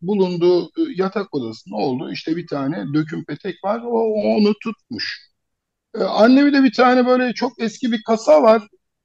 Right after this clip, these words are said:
Rahmetli babam koydu böyle. Çok da bir işe yaramayan ama o gün işe yaradı. İşte neyse, e, kiriş onun üstüne düşmüş. Birkaç yerden kırılmış ama sonuçta bir yaşam alanı, ikisi içinde bir yaşam alanı vardı.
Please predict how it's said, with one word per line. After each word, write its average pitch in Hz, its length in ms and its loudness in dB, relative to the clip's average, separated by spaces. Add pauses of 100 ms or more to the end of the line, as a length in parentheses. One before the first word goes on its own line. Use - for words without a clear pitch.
(240)
Rahmetli 220 460 0
babam 220 280 4 (180)
koydu 220 360 -2
böyle. 226 400 4 (360)
Çok 214 240 -10
da 208 100 -4
bir 202 80 -8
işe 202 200 0
yaramayan 226 500 4
ama 214 180 0
o 208 120 0
gün 208 100 -2
işe 214 220 -2
yaradı. 202 520 -2 (180)
İşte 233 240 -10
neyse, 240 500 -4 (580)
e, 208 380 -2
kiriş 220 420 -2
onun 220 260 4
üstüne 196 400 -2
düşmüş. 160 420 -8
Birkaç 226 360 -2
yerden 220 400 4
kırılmış 214 340 -2
ama 302 320 0 (580)
sonuçta 269 440 0
bir 262 60 4
yaşam 247 360 4
alanı, 185 300 4
ikisi 185 360 -8
içinde 220 280 -4
bir 170 140 2
yaşam 165 360 2
alanı 147 280 6
vardı. 123 440 -6